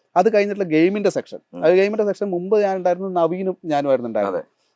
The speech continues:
Speaker 1: അപ്പൊ ഒരു ഗെയിമിന്റെ സെക്ഷൻ വരുമ്പോൾ ഞാൻ ഈ ഗെയിം എന്ന് പറഞ്ഞാൽ എനിക്ക് ഭയങ്കര ഇഷ്ടമാണ്. ഞാൻ ഗെയിം അങ്ങനെ ഗെയിം കളിക്കും അവിടെ.
Speaker 2: ഉം.
Speaker 1: അപ്പം അതിനു വേണ്ടിയാണ് നമ്മളെ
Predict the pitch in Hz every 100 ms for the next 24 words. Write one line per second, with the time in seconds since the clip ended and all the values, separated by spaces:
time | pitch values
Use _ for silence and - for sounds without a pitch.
0 | _ - 202 202 202 190 202 233 220 202
1 | 202 190 190 180 233 208 175 170 170 156
2 | 147 147 131 135 123 117 120 117 139 147
3 | 135 139 147 - _ - - _ 170 120
4 | 160 175 190 220 214 170 160 151 - 127
5 | 120 117 98 90 85 82 _ - 185 233
6 | 302 - _ _ _ 196 226 320 233 175
7 | 170 160 330 - _ _ 190 190 202 214